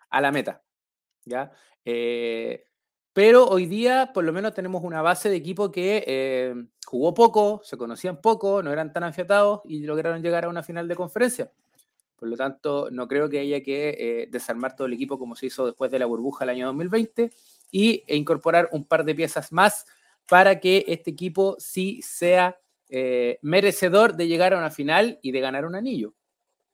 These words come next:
Eh, hoy día, lamentablemente, fuimos barridos, nos, eh, volaron la raja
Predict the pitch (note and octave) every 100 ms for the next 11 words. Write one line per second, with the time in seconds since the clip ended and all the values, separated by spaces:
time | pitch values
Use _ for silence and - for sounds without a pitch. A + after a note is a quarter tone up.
0 | _ _ A#2 A2 G#2+ G#2+ G#2 G#2 G2+ G2+
1 | F#2+ _ _ _ _ _ _ C3+ C#3 G#3
2 | A#3+ G#3+ E3 D3 G3 G3 G3 G3+ F#3 F3
3 | D3 D#3 A#3 A#3 A#3 _ _ _ _ -
4 | C#3+ C#3 - - - A2+ A2 - A2 B2+
5 | C#3+ C3+ A#2 C3+ - A#2+ C#3